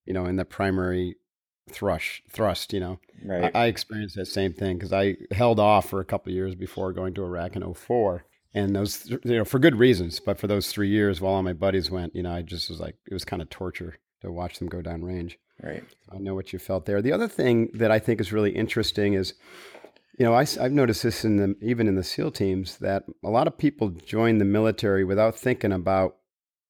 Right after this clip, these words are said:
Speaker 1: their, you know, the possibility that they will not survive.
Speaker 2: Right.
Speaker 1: And war, the breakout of war, and watching, you know, peers and, and friends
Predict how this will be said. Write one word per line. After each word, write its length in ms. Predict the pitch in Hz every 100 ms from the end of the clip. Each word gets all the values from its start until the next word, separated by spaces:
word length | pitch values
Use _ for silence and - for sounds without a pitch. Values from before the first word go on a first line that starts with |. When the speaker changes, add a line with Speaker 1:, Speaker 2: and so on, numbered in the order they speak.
| 95
Speaker 1:
their, 300 | 104 98 98
you 80 | 98
know, 100 | 92
the 100 | 82
possibility 540 | - 101 - 90 101 92
that 200 | 87 -
they 220 | 98 98
will 260 | 95 98
not 520 | 87 92 92 _ - - _ _ _
survive. 600 | - 104 90 82 - - _ _ _ - -
Speaker 2:
Right. 220 | 90 80 -
Speaker 1:
And 440 | 117 113 110 113 107
war, 400 | 135 160 117 101
the 60 |
breakout 360 | 90 120 123 104
of 60 | 101
war, 360 | 110 117 110
and 120 | 95
watching, 520 | 95 104 - 101 98 101
you 80 |
know, 100 | 95 92
peers 540 | - 113 104 104 95
and, 160 | 92 -
and 160 | 92
friends 480 | - 101 95 90